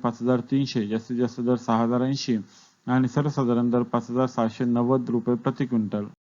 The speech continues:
वर्धा बाजार समिती, जात लोकल, आवक एकशे नऊ क्विंटल, कमीत कमी दर पाच हजार दोनशे ऐंशी,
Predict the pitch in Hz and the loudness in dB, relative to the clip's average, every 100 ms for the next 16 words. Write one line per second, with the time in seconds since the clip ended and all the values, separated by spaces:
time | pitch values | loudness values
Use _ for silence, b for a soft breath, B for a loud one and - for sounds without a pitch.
0 | - 113 117 143 139 127 123 131 135 127 | 0 4 8 8 8 6 4 2 0 4
1 | 123 113 113 120 127 127 110 113 113 117 | 4 4 2 2 0 0 0 2 2 2
2 | 120 117 127 123 139 135 131 120 110 107 | 0 -4 0 2 2 0 0 2 0 -2
3 | 123 131 127 131 135 131 120 127 117 123 | -2 -2 -2 0 0 0 0 -2 -2 0
4 | 135 120 117 117 123 123 127 117 | 2 2 2 0 -2 -2 -2 -4